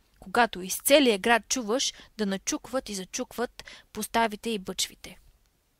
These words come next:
Той е оркестърът на почетната трупа от Самоа. Музикантите, изложени на слънцето,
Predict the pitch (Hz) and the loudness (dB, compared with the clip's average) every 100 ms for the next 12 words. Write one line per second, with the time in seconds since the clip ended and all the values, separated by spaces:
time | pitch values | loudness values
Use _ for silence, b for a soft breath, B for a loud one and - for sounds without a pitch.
0 | _ - 240 247 175 - 208 196 - 175 | _ -8 -2 0 -2 -4 -4 -4 -6 -10
1 | 180 - - - - 180 220 240 294 277 | -10 -12 -14 -16 -16 -6 -4 -2 -4 -6
2 | 262 240 - 233 226 - 214 B B - | -8 -10 -8 -6 -6 -8 -12 B B -8
3 | - - 175 175 170 170 _ _ B B | -4 -4 -6 -8 -10 -16 _ _ B B
4 | B - 208 190 - 311 359 277 - 240 | B -4 -2 -2 0 0 0 -6 -10 -10
5 | 302 _ _ _ _ - 247 254 320 294 | -12 _ _ _ _ -2 0 2 0 0
6 | 320 202 - 233 254 208 - 269 | -4 -6 -4 -2 -2 -6 -8 -12